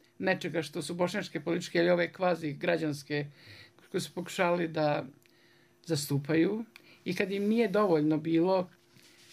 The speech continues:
i kad im trebao neki jači argument, onda su zvali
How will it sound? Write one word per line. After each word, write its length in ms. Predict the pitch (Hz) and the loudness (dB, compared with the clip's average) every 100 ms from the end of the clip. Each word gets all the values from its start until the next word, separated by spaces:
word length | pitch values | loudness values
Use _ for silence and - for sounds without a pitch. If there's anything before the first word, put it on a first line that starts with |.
| - | -12
i 100 | 180 | -6
kad 140 | 180 175 | -2 0
im 120 | 170 | 2
trebao 320 | 214 196 175 | 0 2 2
neki 300 | 196 196 175 | 0 -2 -2
jači 300 | 202 208 180 | -2 0 -2
argument, 440 | 160 165 196 190 | -2 -2 -2 -2
onda 200 | 175 143 | -2 -4
su 140 | 156 160 | -6 -8
zvali 540 | 165 170 170 160 - | -2 0 2 0 -4